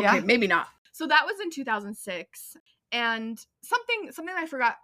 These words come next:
Speaker 1: that I wanted to mention is, is earlier this week, one of my friends was like, "How did she become so famous?" Like, I feel like she went from, like,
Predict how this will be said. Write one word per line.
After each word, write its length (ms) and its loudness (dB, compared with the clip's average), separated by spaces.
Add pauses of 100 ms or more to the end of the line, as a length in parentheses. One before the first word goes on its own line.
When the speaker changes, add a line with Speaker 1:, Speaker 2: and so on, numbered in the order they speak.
(180)
Speaker 1:
that 100 -6
I 60 -4
wanted 280 -6
to 100 -12
mention 360 -8
is, 240 -12
is 220 -10
earlier 360 -2
this 200 -8
week, 380 -8 (720)
one 120 -8
of 60 -4
my 80 -6
friends 320 -8
was 160 -12
like, 380 -12 (800)
"How 400 -2
did 180 0
she 160 -4
become 360 0
so 200 -4
famous?" 600 -6
Like, 320 -2 (560)
I 40 -6
feel 160 2
like 160 0
she 160 -6
went 260 -4
from, 160 -6
like, 380 -4